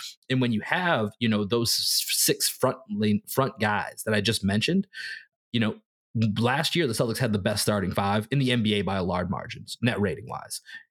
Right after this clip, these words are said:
And that was with Jaylen Brown. You insert Kevin Durant, and six man, you could consider Derek White, I think by the end of the year,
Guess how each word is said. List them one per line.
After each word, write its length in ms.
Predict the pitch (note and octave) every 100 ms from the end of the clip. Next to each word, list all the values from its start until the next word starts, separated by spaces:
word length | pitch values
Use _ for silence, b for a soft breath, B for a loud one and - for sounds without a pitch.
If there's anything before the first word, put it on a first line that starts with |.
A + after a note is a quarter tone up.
| _
And 80 | A2
that 80 | A#2
was 100 | G#2
with 100 | G#2+
Jaylen 300 | - G2+ F2
Brown. 140 | E2+ - _ _ -
You 140 | B2
insert 420 | B2+ C#3+ D#3 C#3 -
Kevin 240 | C3 C#3
Durant, 380 | C#3+ A2+ F#2 - _ -
and 500 | A2 G2+ G2 G2 G2
six 260 | - C#3 C#3
man, 240 | A#2+ A#2+
you 80 | A2
could 160 | B2+
consider 260 | A2+ G#2 A2+
Derek 320 | G#2 A2+ G#2
White, 160 | - A2
I 60 |
think 160 | A2 G#2+
by 100 | A2
the 100 | G2+
end 120 | G#2+
of 80 | A2
the 60 | A#2
year, 280 | A#2+ C3